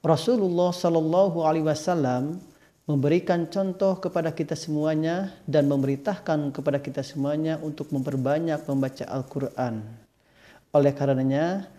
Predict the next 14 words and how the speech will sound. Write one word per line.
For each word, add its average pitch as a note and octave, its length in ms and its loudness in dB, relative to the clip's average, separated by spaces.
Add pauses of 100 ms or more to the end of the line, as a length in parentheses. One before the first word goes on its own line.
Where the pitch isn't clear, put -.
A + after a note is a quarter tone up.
(240)
kita D3 240 2
bisa C3+ 240 0
melihat F3 560 2
di C#3 80 4
banyak C3 320 2
hadis D3 720 -2
Rasulullah D#3 720 0
Sallallahu D#3 800 0
Alaihi C3+ 160 0
Wasallam E3+ 640 -2
menganjurkan D#3+ 720 0
kepada D#3 400 -4
kita D#3 160 -6
semua C#3+ 480 0